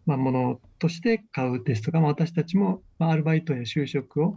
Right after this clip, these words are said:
するっていう学生さんがいた場合には、それもまさに会社に就職するという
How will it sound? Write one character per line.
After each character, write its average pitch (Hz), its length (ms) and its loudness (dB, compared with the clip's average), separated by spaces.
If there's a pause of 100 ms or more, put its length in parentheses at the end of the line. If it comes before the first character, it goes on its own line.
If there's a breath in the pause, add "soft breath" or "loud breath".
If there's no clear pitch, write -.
す - 140 0
る 170 80 6
っ 170 120 2
て 170 80 0
い 165 40 4
う 160 60 4
学 165 180 0
生 165 160 0
さ 160 100 0
ん 156 80 4
が 156 80 2
い 160 80 0
た 165 140 0
場 160 100 2
合 160 80 4
に 196 120 6
は、 220 120 4
そ 165 120 0
れ 131 80 0
も 127 180 -2
ま 139 100 0
さ 135 120 -2
に 117 100 0
会 131 180 -2
社 123 120 -2
に 120 100 0
就 117 160 -2
職 107 240 -4
す - 120 -2
る 175 140 4
と 165 100 0
い 120 120 0
う 117 80 -2